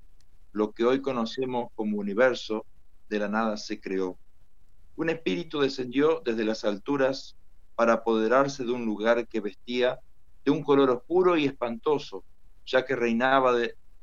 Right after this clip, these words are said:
en la soledad y la indiferencia de lo desconocido, formando así un temible abismo. Esa fuerza imponente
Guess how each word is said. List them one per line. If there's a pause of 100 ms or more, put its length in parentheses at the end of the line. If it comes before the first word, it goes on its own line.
(180)
en
la
soledad
y
la
indiferencia (340)
de
lo
desconocido, (680)
formando
así (280)
un
temible
abismo. (880)
Esa
fuerza
imponente